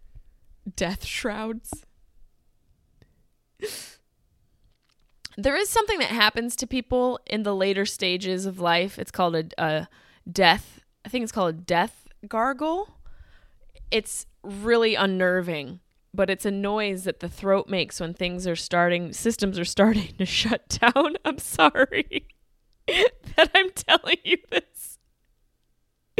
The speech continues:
Oh, God, what is wrong with me? The de-, I think it's called the death gurgle.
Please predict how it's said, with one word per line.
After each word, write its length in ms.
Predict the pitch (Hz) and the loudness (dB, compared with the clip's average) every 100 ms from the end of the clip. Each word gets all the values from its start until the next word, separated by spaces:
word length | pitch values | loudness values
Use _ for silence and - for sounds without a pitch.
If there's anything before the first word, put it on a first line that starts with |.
| 453 - - - - - - - - - _ _ _ - | -2 -4 -14 -16 -18 -20 -20 -20 -20 -20 _ _ _ 0
Oh, 380 | 277 240 247 214 | 4 4 2 -2
God, 320 | 185 156 151 | -2 0 2
what 160 | 175 185 | 2 2
is 180 | 175 180 | 2 0
wrong 240 | 151 147 | -2 -2
with 180 | 147 - | -4 -6
me? 300 | 170 165 175 _ _ _ _ _ _ _ _ _ _ _ _ _ _ _ _ | -6 -6 -10 _ _ _ _ _ _ _ _ _ _ _ _ _ _ _ _
The 160 | 208 202 | -2 0
de-, 240 | 202 - | 2 2
I 40 | 214 | 2
think 160 | 277 | 0
it's 100 | 262 | 0
called 160 | 247 208 | 0 0
the 60 | |
death 320 | 190 196 196 - 185 | 4 4 4 0 0
gurgle. 580 | 190 185 180 151 - | 2 4 4 2 0